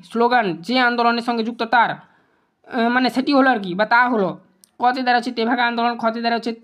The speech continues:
তেলেঙ্গানা আন্দোলন, গতে দাঁড়াচ্ছে একা আন্দোলন, আর ঘতে দাঁড়াচ্ছে পুন-, পুনপ্রা ভয়ালার আন্দোলন। এখানে সঠিক উত্তর হবে তেলেঙ্গানা আন্দোলন। এক দশমিক পনেরো দাগের প্রশ্ন দেখো,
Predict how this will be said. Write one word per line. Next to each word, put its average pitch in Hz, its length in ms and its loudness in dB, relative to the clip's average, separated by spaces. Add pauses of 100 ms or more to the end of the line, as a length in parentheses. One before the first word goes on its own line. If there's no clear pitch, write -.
(140)
তেলেঙ্গানা 233 520 0
আন্দোলন, 233 480 0 (320)
গতে 247 280 2
দাঁড়াচ্ছে 233 480 0 (340)
একা 262 340 2
আন্দোলন, 233 460 0 (720)
আর 208 120 0
ঘতে 214 300 0
দাঁড়াচ্ছে 240 540 0 (480)
পুন-, 262 420 2
পুনপ্রা 254 640 0 (440)
ভয়ালার 233 580 2
আন্দোলন। 202 480 -2
এখানে 247 220 -2
সঠিক 233 180 -2
উত্তর 233 200 0
হবে 247 200 0
তেলেঙ্গানা 240 480 0
আন্দোলন। 160 380 -4 (560)
এক 220 140 -2
দশমিক 254 280 -4
পনেরো 240 200 -4
দাগের 247 160 -4
প্রশ্ন 233 220 -4
দেখো, 240 360 2